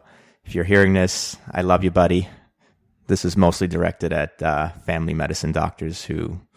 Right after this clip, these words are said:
do shit all for their patients. <laughs> And with that,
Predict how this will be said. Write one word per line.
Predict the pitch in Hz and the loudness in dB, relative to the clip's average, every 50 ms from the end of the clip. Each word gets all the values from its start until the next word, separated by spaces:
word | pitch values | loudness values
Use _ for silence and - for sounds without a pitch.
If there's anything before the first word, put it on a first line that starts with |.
| _ _ _ _ _ _ _ _ _ | _ _ _ _ _ _ _ _ _
do | - 82 71 | -6 -6 -4
shit | - - - 82 76 76 | -4 -2 -2 -2 0 2
all | 69 64 67 73 | 2 2 0 -2
for | - - 78 | -2 -6 -4
their | 71 73 71 71 87 - | -4 -4 -6 -6 -6 -6
patients. | - 82 73 - - 73 76 - - - - - _ _ _ _ _ _ | -4 -4 -2 -2 -2 -2 -4 -4 -8 -12 -14 -20 _ _ _ _ _ _
<laughs> | - | -4
And | - - - 117 95 87 117 98 92 90 87 95 95 98 92 | -2 0 2 2 2 2 2 2 2 0 0 0 0 0 0
with | 98 95 - - | 0 0 0 2
that, | 87 87 90 90 87 - - _ | 4 4 4 4 2 -2 -10 _